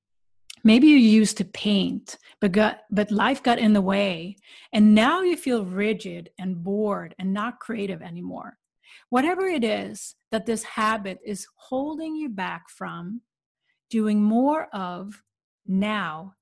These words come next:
is the time to bring your passion back. And this vision of yours, created by the heart and not logic,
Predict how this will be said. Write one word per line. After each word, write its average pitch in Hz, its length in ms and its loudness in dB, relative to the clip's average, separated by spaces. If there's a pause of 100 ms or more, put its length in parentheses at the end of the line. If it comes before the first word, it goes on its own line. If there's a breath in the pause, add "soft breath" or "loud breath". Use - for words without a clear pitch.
is 202 180 -6
the 208 100 -10
time 226 320 -6
to 294 120 -6
bring 214 280 -2
your 208 120 -4
passion 190 760 -12 (220)
back. 165 340 -16 (1120 loud breath)
And 262 140 2
this 285 160 0
vision 262 580 0
of 196 220 -6
yours, 185 680 -8 (380 soft breath)
created 233 480 0
by 202 180 -6
the 180 100 -12
heart 247 580 -10 (160)
and 196 240 2
not 320 260 -4
logic, 190 560 -4